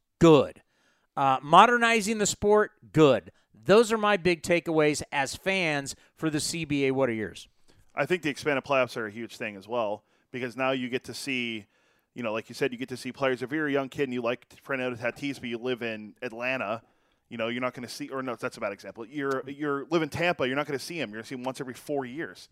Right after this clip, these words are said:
Speaker 1: Yeah.
Speaker 2: Yeah, you get to see the Yankees come to town, but, I mean, you're kinda sick of seeing the Yankees. So getting
Speaker 1: Well,
Speaker 2: to
Speaker 1: you're,
Speaker 2: see
Speaker 1: you're in
Speaker 2: the
Speaker 1: Minnesota. You don't get to see Fernando Tatis Junior.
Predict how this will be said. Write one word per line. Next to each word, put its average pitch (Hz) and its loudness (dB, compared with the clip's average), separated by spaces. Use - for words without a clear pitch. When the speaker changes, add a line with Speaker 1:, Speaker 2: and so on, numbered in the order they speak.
Speaker 1:
Yeah. 190 -4
Speaker 2:
Yeah, 233 2
you 196 4
get 214 0
to 202 -6
see 226 -2
the 180 -4
Yankees 170 -4
come 156 -4
to 135 -2
town, 147 -4
but, 175 -6
I 165 -12
mean, 165 -20
you're 170 -20
kinda 175 -10
sick 180 -8
of 156 -16
seeing 127 -10
the 101 -12
Yankees. 92 -18
So 175 -2
getting 196 4
Speaker 1:
Well, 190 2
Speaker 2:
to 190 4
Speaker 1:
you're, 202 6
Speaker 2:
see 208 0
Speaker 1:
you're 214 6
in 214 4
Speaker 2:
the 208 2
Speaker 1:
Minnesota. 214 6
You 139 0
don't 180 2
get 185 0
to 185 -2
see 254 0
Fernando 143 -2
Tatis 117 -4
Junior. 90 -16